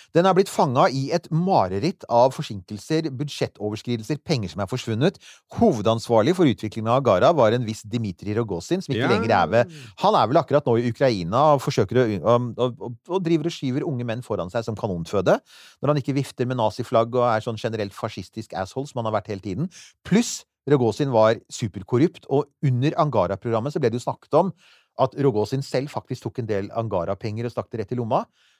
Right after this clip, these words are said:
Speaker 1: Så nok en gang, altså, villaer og, og, øh, luksusyachter på Kypros er nok en av grunnene til at Angara står i stampe.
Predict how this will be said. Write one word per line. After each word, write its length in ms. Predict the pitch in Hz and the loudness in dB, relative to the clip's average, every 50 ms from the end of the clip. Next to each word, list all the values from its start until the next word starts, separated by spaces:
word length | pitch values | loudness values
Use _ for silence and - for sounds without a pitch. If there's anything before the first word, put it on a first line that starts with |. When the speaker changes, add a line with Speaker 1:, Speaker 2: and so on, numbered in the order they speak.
| _ | _
Speaker 1:
Så 80 | - 147 | -2 -2
nok 160 | 151 143 - - | -2 0 0 -2
en 120 | 175 160 | 0 0
gang, 80 | 139 127 | 2 2
altså, 240 | 123 123 117 185 196 170 | 2 0 2 2 2 2
villaer 460 | 131 131 123 120 123 135 143 147 151 - | 2 -2 -2 2 4 6 6 6 4 2
og, 400 | - 131 139 143 147 147 113 117 | 0 0 2 2 2 2 0 0
og, 80 | 139 143 | -2 -2
øh, 480 | 143 127 131 131 131 131 131 131 127 123 123 123 | 0 0 0 0 0 0 -2 -2 -2 -4 -4 -4
luksusyachter 560 | 123 113 - - 113 - 135 120 110 - 139 127 | -6 -6 -6 -8 -4 0 0 0 0 -2 -6 -8
på 100 | - 143 | -8 -8
Kypros 540 | - 131 113 - 127 156 214 - - - - _ _ _ - - | -6 -6 -6 -2 -2 -2 -2 -2 -6 -16 -18 _ _ _ -8 -2
er 220 | - 113 104 110 | 0 2 2 2
nok 240 | 127 147 - _ - - - _ _ _ - | 0 -2 -4 _ -16 -20 -20 _ _ _ -2
en 160 | 113 117 117 | -2 0 0
av 80 | 127 135 | 0 0
grunnene 320 | 139 123 98 92 95 92 | 0 -2 -2 -4 -8 -8
til 240 | - - 156 190 220 - _ _ _ _ _ _ _ _ _ _ | -4 -4 -4 -4 -4 -8 _ _ _ _ _ _ _ _ _ _
at 180 | 127 127 - - | -2 -2 -2 -4
Angara 380 | 117 123 123 117 101 98 117 123 | -4 -2 2 2 2 4 2 0
står 220 | 120 - 117 107 | 0 0 -2 -2
i 80 | 120 - | 0 0
stampe. 400 | - 120 101 - _ 131 156 214 | -2 -2 -2 -2 _ 0 0 0